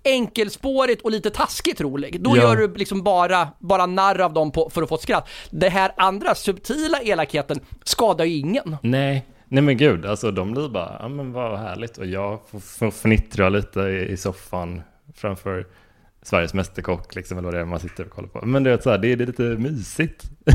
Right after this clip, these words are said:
Speaker 2: <laughs> Mystrollande.
Speaker 1: Jag har insett att när jag lyssnar tillbaka på, på inspelningen så har jag, så här, inleder jag varje mening med "du". Jag måste klippa bort "du" i början av varje mening.
Speaker 2: <laughs>
Speaker 1: Jag bara så här, "Du, Jonas." Men har du några så här tics, sägningar som du kommer på att du liksom hela tiden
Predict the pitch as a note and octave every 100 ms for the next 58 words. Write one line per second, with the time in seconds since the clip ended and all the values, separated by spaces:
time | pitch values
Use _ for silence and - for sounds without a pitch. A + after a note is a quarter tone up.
0 | - F#3 G2 - C3 C#3+ G#2 - F#2+ F2+
1 | G#2 C#3+ - - A2+ - - - _ -
2 | G3+ B3 A#3+ G#3+ G3 E3+ D#3 D#3+ - D#3+
3 | - F#3 G3 G#3+ A3 G#3+ - G#3 G3+ B3
4 | A#3 - D3+ D3+ C#3 D#3+ C#3+ F3 E3 C#3+
5 | B2+ D3 E3+ D3+ D#3+ D#3 D3+ - E3+ -
6 | A#3 G3 G3 F#3+ F3+ E3+ F#3 E3+ F3 E3+
7 | D#3+ D#3+ D#3 D3+ D#3 D#3+ D#3 G3 A3 A3+
8 | A#3+ A#3+ B3 D3+ D#3 F#3+ C#3 C#3 D3 C#3+
9 | D3 B2+ B2+ D3+ C#3 C3+ - E3 C#3 -
10 | C#3 - C#3 - F#3 D#3+ C#3 F#3+ D#3+ C3+
11 | E3+ D3+ C3+ A#2+ C#3+ A#2 E3+ D#3+ G3 G3+
12 | - A3+ A3 E4 D4 A3+ F#3+ F3 - G#3
13 | G3+ - - G#3+ G3 A3+ G3+ C3 E3 D#3+
14 | F3 E3+ A#3 F#3 C#3+ D#3 C#3+ D3+ C#3 E3
15 | D#3 D#3+ D3+ C3+ C3+